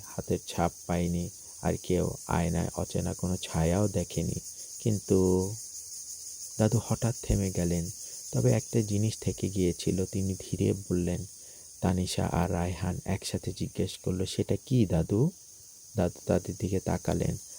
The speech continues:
"আমার ঘরের আয়নার এক কোণে একটা দাগ রয়ে গেছে, আমি যতই মুছি সেটা যায় না।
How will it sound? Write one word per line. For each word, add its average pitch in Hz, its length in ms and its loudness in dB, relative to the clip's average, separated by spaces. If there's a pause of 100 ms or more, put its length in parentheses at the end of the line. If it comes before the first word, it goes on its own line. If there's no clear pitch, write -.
(120)
"আমার 95 320 2
ঘরের 95 380 2
আয়নার 90 460 0
এক 98 140 0 (100)
কোণে 98 220 0
একটা 92 320 -2
দাগ 90 380 0
রয়ে 87 200 2
গেছে, 90 360 -2
আমি 92 180 0
যতই 95 380 2
মুছি 98 320 -2
সেটা - 420 -2
যায় 90 240 0
না। 87 200 -4